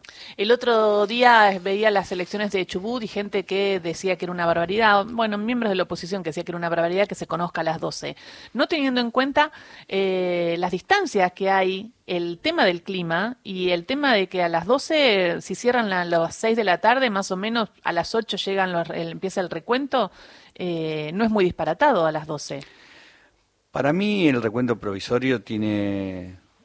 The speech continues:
Speaker 2: dos características que debería cumplir. Una, generar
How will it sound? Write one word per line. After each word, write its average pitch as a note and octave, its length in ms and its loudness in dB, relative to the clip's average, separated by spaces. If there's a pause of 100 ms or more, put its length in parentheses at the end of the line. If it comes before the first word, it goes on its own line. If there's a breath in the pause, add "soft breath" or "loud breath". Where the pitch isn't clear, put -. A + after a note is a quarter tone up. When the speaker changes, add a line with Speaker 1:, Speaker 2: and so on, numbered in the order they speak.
(420)
Speaker 2:
dos A#2 540 -6 (160)
características G#2+ 760 -4
que G2+ 160 -8
debería G2 380 -6
cumplir. F#2 420 -10 (240)
Una, A#3+ 440 0 (340)
generar G#2 720 -2